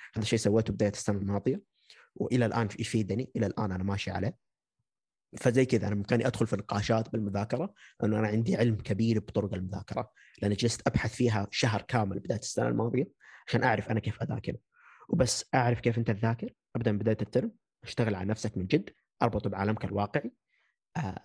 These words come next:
شو اسمه، و-، ولو تقدر، لو أنت فاضي، جمع معلومات من خارج المنهج بحيث تبنيك، المعلومات من خارج المنهج تبنيك بشكل كويس.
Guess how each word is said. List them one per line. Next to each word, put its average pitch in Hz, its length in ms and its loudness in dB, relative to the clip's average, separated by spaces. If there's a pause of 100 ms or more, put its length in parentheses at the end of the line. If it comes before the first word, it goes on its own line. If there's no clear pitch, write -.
(100)
شو - 160 0
اسمه، 107 360 -4 (500)
و-، 113 580 0
ولو 156 180 4
تقدر، - 400 -2 (140)
لو 123 160 0
أنت 123 140 -4
فاضي، 120 420 -2 (160)
جمع 127 220 4
معلومات 101 500 2
من 95 60 -2
خارج 101 320 -2
المنهج 101 380 0 (400)
بحيث 113 180 0
تبنيك، - 640 -2 (140)
المعلومات 110 420 2
من 101 60 0
خارج 107 220 2
المنهج 104 320 0
تبنيك - 460 -4
بشكل - 260 -6
كويس. - 500 -4